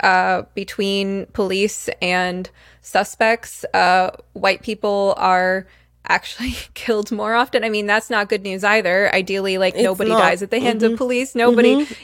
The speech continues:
Speaker 1: you know, like,
Speaker 2: Mm-hmm.
Speaker 1: it's not, it's not the greatest news. But if we find out that, you know, you thought it was tens of thousands of people dying a year and it's, like, a dozen, then, oh, hey, like, great news,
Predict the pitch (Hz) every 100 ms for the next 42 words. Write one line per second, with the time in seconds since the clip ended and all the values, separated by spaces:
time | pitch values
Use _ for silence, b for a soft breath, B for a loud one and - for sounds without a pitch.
0 | - 226 277 277 311 - 254 247 - 247
1 | 285 247 240 202 220 427 311 - 185 220
2 | - 262 269 247 247 240 214 196 214 240
3 | 190 190 b b b _ 214 190 185 -
4 | 202 190 185 214 214 208 185 196 - 208
5 | 208 196 196 196 196 190 - 196 196 190
6 | 190 185 185 220 190 180 185 170 208 302
7 | 220 196 220 294 B B B B - 262
8 | 254 254 - _ - 466 466 508 494 240
9 | 180 b _ 294 311 - _ - 330 359
10 | - 339 381 339 214 185 - -